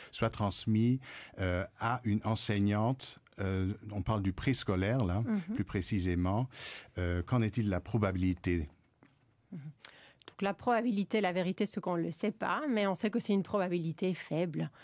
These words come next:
Speaker 2: Donc, euh, bah, le risque zéro n'existe pas, mais on est suffisamment rassuré par les observations qu'on a eues depuis le début de la pandémie pour dire que les enfants sont quand même moins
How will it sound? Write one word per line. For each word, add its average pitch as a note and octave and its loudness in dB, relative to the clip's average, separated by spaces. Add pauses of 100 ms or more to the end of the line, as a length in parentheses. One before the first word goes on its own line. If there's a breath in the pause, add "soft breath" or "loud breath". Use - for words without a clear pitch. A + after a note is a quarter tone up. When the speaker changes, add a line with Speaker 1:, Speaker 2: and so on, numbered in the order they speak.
(360 loud breath)
Speaker 2:
Donc, F3+ -2
euh, E3+ 0
bah, E3 -2
le F3+ 2
risque F#3 -2
zéro E3+ 0
n'existe F3 -2
pas, F3+ -2
mais F3+ 2
on E3+ 2
est E3+ 0 (280 loud breath)
suffisamment G#3+ 2
rassuré G3+ 2
par F3+ -2
les F3 0
observations G3 0
qu'on F3+ 0
a F3 2
eues F#3+ 2
depuis E3 0
le E3+ 4
début D#3+ 2
de F3+ 2
la E3+ 2
pandémie F3+ 2 (400 loud breath)
pour E3+ -4
dire G3+ 0
que - 0
les F3 0
enfants F#3 -2
sont F3+ -2
quand F3 -2
même F3+ 2
moins F#3+ 2